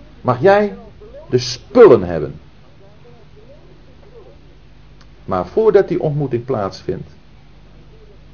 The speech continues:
komt daar deze merkwaardige figuur Melchizedek. En hij komt met zegen.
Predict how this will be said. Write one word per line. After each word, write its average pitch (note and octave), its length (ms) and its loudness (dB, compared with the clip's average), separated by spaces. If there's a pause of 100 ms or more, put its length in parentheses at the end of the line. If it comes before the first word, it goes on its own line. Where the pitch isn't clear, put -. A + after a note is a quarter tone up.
(460)
komt A2+ 200 -2
daar G2+ 140 -2
deze C3 460 0 (360)
merkwaardige A#2+ 1120 -4
figuur A2 500 -10 (720)
Melchizedek. G2 760 -4 (1200)
En A#2 140 -4
hij F#2 220 -4
komt A#3 560 2 (100)
met F2+ 240 -10 (100)
zegen. E2+ 800 -10